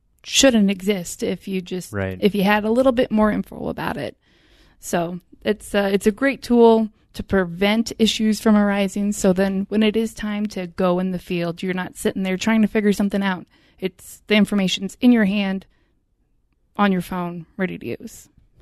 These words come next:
Speaker 2: You're saying the magic word for an awesome segue. <laughs> Uh, yeah, so, like, probably for those of you who have used our previous, uh, lear-, online learning system, it was not mobile friendly.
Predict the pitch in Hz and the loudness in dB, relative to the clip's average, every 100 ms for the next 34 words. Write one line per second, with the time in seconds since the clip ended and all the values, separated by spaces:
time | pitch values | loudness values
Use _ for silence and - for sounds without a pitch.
0 | _ - 127 131 127 123 - 117 117 110 | _ -4 4 6 6 2 0 4 4 4
1 | 107 101 101 98 95 101 95 95 95 - | 4 2 2 -2 -4 -4 -2 -4 -8 -18
2 | _ 104 98 95 - 101 95 - 98 95 | _ -2 -2 -2 -2 0 0 -2 -8 -10
3 | - - - 92 92 90 90 92 _ _ | -14 -8 -2 -2 -2 -6 -8 -12 _ _
4 | 127 120 - 151 - 175 - 208 - _ | -4 -4 -2 -4 2 4 4 0 -2 _
5 | - - - - - 131 131 123 117 107 | -20 -20 -20 -20 -8 0 4 6 4 0
6 | _ _ 175 175 - 147 147 131 120 _ | _ _ 4 4 2 2 4 2 0 _
7 | _ _ - 180 190 170 160 143 - - | _ _ -2 2 2 4 4 2 -4 -20
8 | - 147 135 151 139 120 123 127 123 120 | -4 -2 2 2 2 2 4 6 4 4
9 | 113 110 101 101 101 98 113 127 123 - | 4 4 2 0 0 0 2 4 2 0
10 | 104 104 101 - 123 120 110 107 101 - | 2 4 2 2 4 4 4 4 2 -6
11 | _ _ 98 110 101 104 110 - 113 110 | _ _ -4 0 2 4 2 4 4 4
12 | 104 101 101 101 95 - 101 - 98 - | 4 4 2 2 0 -2 -4 -2 -4 -6
13 | - _ _ _ _ 90 90 95 98 101 | -14 _ _ _ _ -10 -4 2 4 4
14 | 101 98 95 92 92 87 90 87 | 4 4 4 0 -2 -2 -4 -8